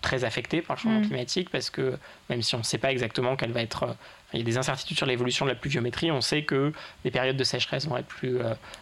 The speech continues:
Speaker 1: euh, plus fréquentes et, et parfois plus longues, que les régimes de pluie vont évoluer, et que donc, euh, la manière dont les villes vont s'approvisionner en eau et de la qualité, euh, de l'eau de ces villes va, va être une question de plus en plus, de plus en plus présente.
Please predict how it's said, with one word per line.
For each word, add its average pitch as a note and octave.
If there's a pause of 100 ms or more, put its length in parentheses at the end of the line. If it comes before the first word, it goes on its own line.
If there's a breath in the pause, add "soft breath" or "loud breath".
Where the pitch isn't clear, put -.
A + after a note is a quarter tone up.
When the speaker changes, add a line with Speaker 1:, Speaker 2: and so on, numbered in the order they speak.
(160)
Speaker 1:
euh, A#2+
plus A2+
fréquentes C3
et, A#2+
et B2
parfois A#2+
plus -
longues, E3 (220 loud breath)
que -
les B2
régimes C#3+
de C3+
pluie D#3
vont C3
évoluer, C3 (320 loud breath)
et C#3
que C#3
donc, E3+ (120)
euh, B2
la A#2+
manière C3
dont A#2+
les A#2
villes D#3
vont C#3
s'approvisionner C3
en B2
eau F#3+ (520 loud breath)
et C3+
de C3
la A#2
qualité, D#3+ (280)
euh, B2
de B2+
l'eau C3
de C3
ces -
villes E3+
va, B2+
va A#2+
être C3+
une B2
question C#3+
de C3+
plus C#3
en B2+
plus, C#3
de C3
plus C#3+
en C3+
plus -
présente. D3